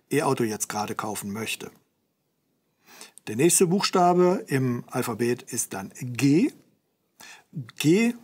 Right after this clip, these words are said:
fiel mir dann im Grunde nur Genesis ein, wird vielleicht auch dem einen oder anderen noch nichts sagen. Das ist die Luxusmarke von, ähm, Hyundai Kia. Also im Grunde das Gleiche,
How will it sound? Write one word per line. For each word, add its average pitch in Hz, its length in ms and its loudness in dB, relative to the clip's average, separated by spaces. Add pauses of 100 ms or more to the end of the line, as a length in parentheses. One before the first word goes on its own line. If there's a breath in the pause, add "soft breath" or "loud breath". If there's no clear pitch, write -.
(100)
fiel 185 180 4
mir 175 120 6
dann 151 140 4
im 143 120 2
Grunde 143 280 4
nur 135 280 2
Genesis 151 680 0
ein, 185 440 2
wird 123 120 0
vielleicht - 300 -4
auch - 120 -2
dem 156 200 2
einen 156 180 2
oder 151 160 2
anderen 151 220 2
noch 139 100 0
nichts 147 220 -2
sagen. 143 260 0 (320 loud breath)
Das 139 160 -2
ist - 220 0
die 143 100 4
Luxusmarke 151 1400 4
von, 139 640 2
ähm, 123 400 -2
Hyundai 131 440 2
Kia. 180 480 2 (340 loud breath)
Also - 140 -4
im 143 80 0
Grunde 143 200 4
das 139 200 4
Gleiche, 139 420 2